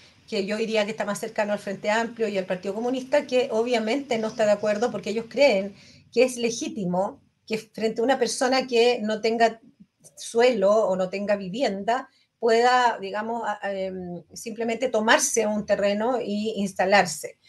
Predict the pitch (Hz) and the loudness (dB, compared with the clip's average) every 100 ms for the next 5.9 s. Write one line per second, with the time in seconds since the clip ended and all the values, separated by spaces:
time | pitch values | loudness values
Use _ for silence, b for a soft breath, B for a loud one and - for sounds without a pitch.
0 | b b - 214 - 277 269 277 247 247 | b b -2 -2 4 2 4 2 6 8
1 | 254 247 254 262 262 - 220 220 226 - | 8 4 0 -2 -4 2 4 6 2 -2
2 | _ _ 180 175 180 185 196 220 196 196 | _ _ -16 -12 -4 0 0 0 -4 -4
3 | 180 196 196 - 247 233 - 247 254 - | -8 -10 -10 -6 -4 -6 -4 -2 -2 -4
4 | 262 - 226 202 202 214 208 202 - 196 | -6 -2 0 2 2 2 2 -2 -2 0
5 | 196 185 196 196 202 208 208 208 190 | 2 4 2 0 -4 0 2 2 0